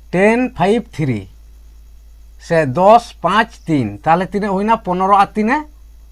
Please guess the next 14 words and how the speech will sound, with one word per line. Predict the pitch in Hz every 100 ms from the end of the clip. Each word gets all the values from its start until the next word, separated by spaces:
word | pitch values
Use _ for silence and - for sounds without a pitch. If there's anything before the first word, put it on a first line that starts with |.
| - - - - - - - -
ᱟᱴᱷᱟᱨᱚ, | 120 131 160 156 113 87 - - - -
ᱮᱭᱤᱴᱴᱤᱱ᱾ | 143 160 - - 110 92 - - - - - - - - - - -
ᱟᱨ | 135 135 117 - - - - - - - - - - 120
ᱱᱚᱰᱮ | 143 170 208 214 208 -
ᱟᱵᱚ | 147 160 170
ᱥᱟᱱᱛᱟᱲᱤ | 165 165 170 175 175
ᱛᱮ | 196 190
ᱞᱮᱠᱷᱟ | 165 - 170
ᱞᱮᱠᱷᱟᱱ | 165 180 185 208 214 - - - - - - - - - - - - - - - - -
ᱢᱮᱱ | 135 160
ᱜᱟᱱᱚᱜᱼᱟ, | 160 165 175 180 202 - - - - - -
ᱢᱚᱬᱮ | 127 139 160 180 185
ᱟᱨ | 165 151 - - -
ᱯᱮ, | 151